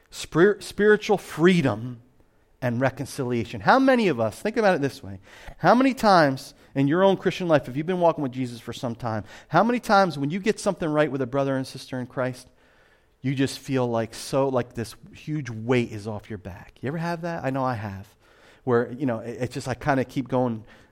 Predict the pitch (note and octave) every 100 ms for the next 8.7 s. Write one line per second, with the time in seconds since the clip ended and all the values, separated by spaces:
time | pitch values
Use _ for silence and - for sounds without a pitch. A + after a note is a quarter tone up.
0 | - - - - D3+ D#3+ D#3+ C#3 C#3 D3+
1 | C#3+ B2+ D3+ C3+ B2+ C3 C3 - E3 D#3+
2 | D3 C3+ C3+ D3 E3 C#3+ C#3 - - B2+
3 | C3 F#3 E3 G#3 C#3+ D3 C#3 C#3 B2+ B2+
4 | A#2 D3+ C#3 B2+ A#2+ - A#2+ B2 A#2+ A#2+
5 | B2 A#2+ A2 - _ _ _ _ _ _
6 | A2+ A2 - C3 A#2 G#2 G2 F#2 _ _
7 | _ _ _ _ _ _ - A2+ A#2 C#3
8 | C#3 - - C#3 C#3 - -